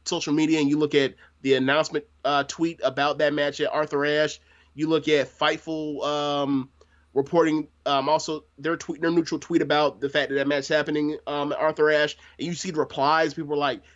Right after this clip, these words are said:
"This is, Cody should not win. We will riot."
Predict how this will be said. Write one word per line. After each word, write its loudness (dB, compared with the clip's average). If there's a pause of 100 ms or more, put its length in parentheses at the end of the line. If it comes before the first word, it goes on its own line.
(340)
"This 2
is, -2 (300)
Cody -4
should -8
not -2
win. -8 (320)
We -10
will 0
riot." 0